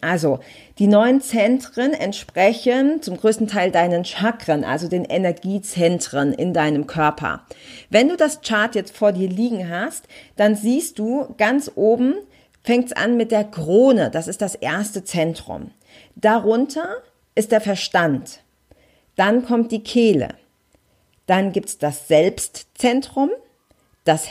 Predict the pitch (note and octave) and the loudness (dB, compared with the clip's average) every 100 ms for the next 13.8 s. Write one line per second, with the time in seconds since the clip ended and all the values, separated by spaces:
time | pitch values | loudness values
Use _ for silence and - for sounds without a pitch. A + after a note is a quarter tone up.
0 | E3 D#3+ D#3+ F#4+ - - - _ _ _ | -2 2 2 0 -10 -16 -18 _ _ _
1 | _ _ _ _ - F3+ G3 G#3+ G3+ A3 | _ _ _ _ 0 2 4 2 2 -2
2 | A3 - - F3 F3 D#3+ - E3 D#3 - | -2 -4 -2 -2 0 -4 -2 -4 -4 -8
3 | E3 D3+ D#3+ G3+ A3 - A#3+ C4 - - | -2 0 2 0 -4 -4 -2 -2 -6 -6
4 | C#4 C#5+ _ _ _ _ _ _ _ _ | -4 -6 _ _ _ _ _ _ _ _
5 | - G3 C4+ F4 - F#3+ G#3 G3+ - - | 0 4 4 2 -2 -2 -2 -4 -4 -2
6 | D#3 E3+ A#3 G#4 - - - _ _ _ | 0 4 4 4 -6 -16 -20 _ _ _
7 | _ - D#3+ A3+ G4+ - - - F#3+ G3 | _ -12 -2 2 2 -2 -16 -2 0 0
8 | - G3 G#3 G#3 F3 - E3+ - - B3+ | -2 0 -2 -2 -6 -2 -4 -4 0 4
9 | C#4+ D#4+ - C4 A#3 A3+ A#3 A#3 - G#3+ | 4 0 -2 -2 0 0 0 -4 -4 -4
10 | G#3+ - F#3+ G3+ - - - D4 D#4 F3 | -4 -4 -4 -6 -10 -20 -2 0 0 0
11 | G3+ A3 - F3+ G3+ G#3 G3 - F#3+ F#3 | 2 0 -2 -4 -4 -4 -6 -4 -4 -2
12 | F#3 - F3 E3+ F3 - _ _ _ G#3+ | -6 -8 -4 -2 -4 -8 _ _ _ 2
13 | F#3 D#3 F3 F#3+ - G#2 A1 | 2 6 6 4 0 -6 -8